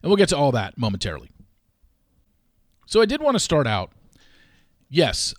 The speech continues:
about the Laura Owens situation and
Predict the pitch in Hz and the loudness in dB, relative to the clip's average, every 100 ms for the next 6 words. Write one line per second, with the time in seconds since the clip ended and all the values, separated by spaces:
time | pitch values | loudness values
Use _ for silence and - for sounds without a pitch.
0 | - 127 135 131 - 131 131 127 120 143 | -8 -2 0 -2 -4 -4 0 0 2 2
1 | 139 139 131 123 117 - - 120 117 101 | 2 2 2 2 0 -4 -6 -4 -2 -4
2 | 87 101 113 _ _ _ _ _ _ _ | -4 -8 -8 _ _ _ _ _ _ _
3 | _ _ - - - 143 135 131 127 127 | _ _ -20 -12 -2 0 2 2 0 -4